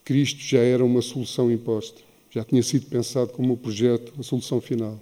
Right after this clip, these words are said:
Isto a mim desafia-me pensar nisto, nessa altura. Se calhar, eh, penso nisto a partir do, do jardim, a partir da criação. Não há uma forma de, de de resolver isto,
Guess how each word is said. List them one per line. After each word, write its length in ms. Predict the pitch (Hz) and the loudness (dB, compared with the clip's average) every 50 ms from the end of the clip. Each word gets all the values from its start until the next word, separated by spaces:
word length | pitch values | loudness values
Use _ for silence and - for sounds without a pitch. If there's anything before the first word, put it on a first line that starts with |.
| _ _ - | _ _ -10
Isto 200 | - 131 - - | -8 -4 0 2
a 20 | 151 | 4
mim 140 | 147 156 | 6 4
desafia-me 480 | 147 127 135 143 139 - - 143 139 135 | 4 4 2 0 0 0 0 0 0 0
pensar 400 | - 147 135 131 - - 143 131 | 0 -2 -2 -2 -2 -2 -2 0
nisto, 300 | 123 120 120 117 - - - | 0 -2 -2 -4 -8 -10 -6
nessa 240 | 123 120 - - 131 | -6 -6 -4 -4 -8
altura. 320 | 123 113 - 120 107 104 110 - _ _ _ _ _ _ _ _ _ _ _ _ _ _ _ _ _ _ _ _ _ _ _ _ _ _ _ _ _ _ | -8 -8 -6 -8 -8 -8 -10 -16 _ _ _ _ _ _ _ _ _ _ _ _ _ _ _ _ _ _ _ _ _ _ _ _ _ _ _ _ _ _
Se 120 | - - - | -14 -2 4
calhar, 320 | 160 151 156 165 170 170 180 | 6 8 10 10 10 10 8
eh, 800 | 180 180 - - 196 156 151 156 151 151 147 147 147 139 139 - - | 8 4 4 6 8 10 12 12 12 10 10 8 6 4 4 2 4
penso 320 | 165 156 156 156 - - | 6 6 6 4 2 4
nisto 280 | 151 160 165 - - 165 | 4 6 6 4 2 0
a 40 | - | 0
partir 280 | - 156 - - 175 | 0 0 -2 -2 -4
do, 280 | 143 139 147 147 139 123 113 - - - _ _ _ - | -2 -2 -2 -2 -4 -6 -10 -16 -20 -20 _ _ _ -2
do 100 | 131 143 | -2 0
jardim, 440 | 120 123 139 123 110 117 110 104 - - - _ _ _ _ _ _ _ _ _ _ _ _ - | 4 4 4 4 4 2 0 -2 -4 -10 -20 _ _ _ _ _ _ _ _ _ _ _ _ -14
a 40 | - | -8
partir 280 | - 127 - - 147 | -6 -6 -4 -2 -2
da 140 | 117 120 117 | 0 0 0
criação. 420 | - 120 117 117 110 - - 110 98 98 - _ _ _ _ _ _ _ _ _ _ _ _ _ _ _ _ - _ _ _ _ - | 2 2 2 2 0 -2 -6 -8 -8 -10 -18 _ _ _ _ _ _ _ _ _ _ _ _ _ _ _ _ -20 _ _ _ _ -4
Não 120 | 123 123 | 0 0
há 60 | 139 | 2
uma 160 | 151 151 139 120 | 4 2 2 0
forma 380 | - - 135 131 123 117 107 | 0 -2 -2 0 0 0 -2
de, 220 | 104 101 104 101 95 | -2 -6 -8 -8 -8
de 320 | 92 104 95 87 90 - _ _ _ _ _ _ _ _ _ _ _ _ _ _ _ _ - | -10 -12 -14 -16 -18 -20 _ _ _ _ _ _ _ _ _ _ _ _ _ _ _ _ -6
de 80 | - | -6
resolver 460 | 104 113 113 135 139 120 120 135 131 120 | -4 -2 2 4 4 4 6 4 4 4
isto, 380 | 127 127 - - - - - | 2 0 -2 -6 -12 -14 -20